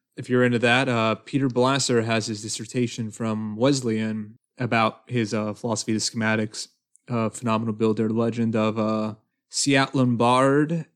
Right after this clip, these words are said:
and what are the other ones? Seat Lombard. Oh, God. I don't know. Peter, yeah, anyway, Peter Blasser, super weird. Look up those synths. They're, they look like they're toys, but yeah, they're the best. But yeah, no, it, it's, uh, the, the, the, the essay is called, um,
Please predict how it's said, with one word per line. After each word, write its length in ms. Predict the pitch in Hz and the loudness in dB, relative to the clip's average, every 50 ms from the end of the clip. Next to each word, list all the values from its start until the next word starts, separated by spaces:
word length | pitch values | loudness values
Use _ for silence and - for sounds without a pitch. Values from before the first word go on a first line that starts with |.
| _ _ - | _ _ -8
and 440 | 131 131 131 127 123 120 123 117 117 | -4 -2 0 0 2 0 0 -2 -4
what 220 | 113 120 139 160 | -6 -6 -6 -4
are 80 | 170 180 | -4 -2
the 120 | 185 180 | -2 -2
other 100 | 180 180 | -4 -4
ones? 140 | 180 180 180 _ _ | -6 -8 -8 _ _
Seat 360 | - - 127 123 127 - - | -8 -2 0 2 2 2 2
Lombard. 880 | 151 147 147 135 131 120 120 117 117 117 113 113 113 113 110 123 131 127 - _ _ _ _ - | 0 0 2 2 2 2 2 2 2 2 2 2 0 0 -2 -4 -8 -12 -16 _ _ _ _ -8
Oh, 100 | 113 110 | -8 -6
God. 220 | 117 113 - - - _ _ - - | -8 -10 -16 -18 -20 _ _ -6 2
I 140 | 156 156 | 4 4
don't 80 | 151 131 | 4 4
know. 100 | 113 110 | 4 2
Peter, 220 | - 170 185 175 - | 4 4 4 4 4
yeah, 220 | 156 135 117 104 - | 2 2 2 2 2
anyway, 440 | 135 139 131 113 110 107 107 104 - _ _ | 2 2 2 2 2 0 0 -2 -6 _ _
Peter 220 | - - 170 156 147 | 0 0 2 2 2
Blasser, 600 | 143 147 147 143 131 - 151 139 135 135 131 131 143 | 2 4 4 4 2 2 0 2 2 0 0 -2 -8
super 340 | 139 - - 143 123 - 127 | -8 -6 -4 -4 -2 -2 0
weird. 280 | 120 127 127 127 127 123 | 2 2 2 2 2 0
Look 160 | 135 127 - | -2 -2 -2
up 120 | 135 - | -4 0
those 200 | - 123 117 110 | 2 2 2 2
synths. 600 | - - 123 117 117 113 117 117 - - - - _ _ _ _ _ _ _ | 0 2 2 2 2 2 -2 -4 -6 -8 -10 -12 _ _ _ _ _ _ _
They're, 320 | - 113 110 107 107 110 | -2 0 2 2 2 0
they 160 | 104 - - 107 | 0 -2 -2 -4
look 160 | 113 104 - | -4 -2 -4
like 80 | 113 | -6
they're 80 | - 107 104 - | -6 -6 -6 -6
toys, 540 | - - 120 113 113 113 110 110 110 - - - _ - | -8 -4 -2 0 0 0 0 -2 -4 -6 -14 -14 _ -8
but 280 | 117 117 - - _ _ _ - | -6 -6 -6 -8 _ _ _ -10
yeah, 240 | - - 104 - - - | -8 -8 -8 -10 -12 -10
they're 260 | - - - 123 - _ _ | -10 -10 -10 -10 -12 _ _
the 140 | - - - | -20 -20 -14
best. 300 | - - 120 127 131 - | -10 -8 -8 -6 -2 0
But 60 | 143 | 2
yeah, 60 | 143 139 | 4 4
no, 100 | 135 - | 4 2
it, 160 | 131 131 - | 0 -2 -2
it's, 180 | - 143 123 - | -2 -6 -2 0
uh, 280 | 127 117 113 113 110 107 | 0 0 2 0 0 -2
the, 160 | 110 - - - | -4 -8 -6 0
the, 380 | 135 131 120 117 117 110 110 _ - | 2 2 4 4 2 0 -4 _ -4
the, 200 | 123 127 127 123 | -2 0 0 0
the 240 | 117 120 143 147 - - - | 0 -2 -2 -2 -2 -2 0
essay 320 | 170 196 202 - 202 165 | 2 2 2 4 4 2
is 100 | 131 107 | 2 2
called, 360 | - - - 113 107 107 104 110 | 0 -4 -4 -2 0 0 0 0
um, 500 | 104 104 104 107 107 104 107 107 104 | 0 0 0 -2 -4 -6 -8 -10 -14